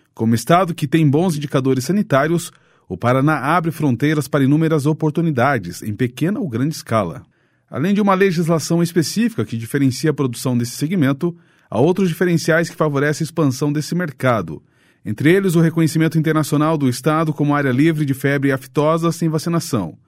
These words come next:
conquistado em maio do ano passado, e também livre de peste suína clássica. O Instituto firmou no mês passado uma parceria com o T F P R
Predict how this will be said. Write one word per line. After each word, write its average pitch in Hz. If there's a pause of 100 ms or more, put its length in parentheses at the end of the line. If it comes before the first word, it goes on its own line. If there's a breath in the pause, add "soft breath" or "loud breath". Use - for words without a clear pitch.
(420 soft breath)
conquistado 151
em 165
maio 156
do 151
ano 147
passado, 170 (260 loud breath)
e 131
também 170
livre 170
de 165
peste 156
suína 156
clássica. 104 (460)
O -
Instituto 156
firmou 151
no 160
mês 151
passado 190
uma 196
parceria 165
com 160
o 156
T 160
F 156
P 147
R 165